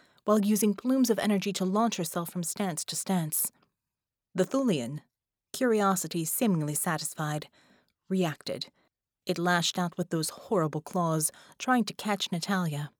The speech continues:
She already knew that even a glancing blow would be fatal, so she stepped back her attacks and focused on avoiding any damage. It was hard work.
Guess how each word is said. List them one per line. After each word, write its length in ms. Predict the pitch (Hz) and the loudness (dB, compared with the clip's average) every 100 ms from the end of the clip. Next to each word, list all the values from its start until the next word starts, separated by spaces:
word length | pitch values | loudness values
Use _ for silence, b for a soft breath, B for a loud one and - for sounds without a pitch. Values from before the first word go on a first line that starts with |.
| _ _ _ _ _ - | _ _ _ _ _ -4
She 180 | - 277 | -2 4
already 380 | 247 240 220 208 | 4 6 6 8
knew 160 | 226 | 6
that 100 | 196 | 4
even 200 | - 180 | 2 2
a 40 | 170 | 2
glancing 500 | 180 202 190 196 175 | 2 2 4 2 4
blow 200 | 190 196 | 4 4
would 160 | 156 | 2
be 80 | 156 | -2
fatal, 500 | - 202 160 139 156 B B B | 0 0 0 -4 -6 B B B
so 160 | - 226 | 4 4
she 160 | 247 | 2
stepped 400 | - 262 262 - | -2 -2 -4 -4
back 280 | - 202 208 | 0 0 0
her 100 | 247 | -2
attacks 480 | 233 214 175 156 - | -2 -2 -4 -4 -2
and 180 | 208 - | -2 0
focused 360 | 233 247 226 | -2 0 -2
on 120 | - 208 | 2 2
avoiding 440 | 190 202 185 180 | 2 4 4 4
any 180 | 196 190 | 2 0
damage. 560 | 175 180 165 120 - - b b b b b _ - | 2 0 0 -2 -4 -6 b b b b b _ -6
It 120 | - | -2
was 160 | 170 | -2
hard 320 | - 202 185 160 | 0 2 2 2
work. 360 | 185 160 - | 0 -2 -10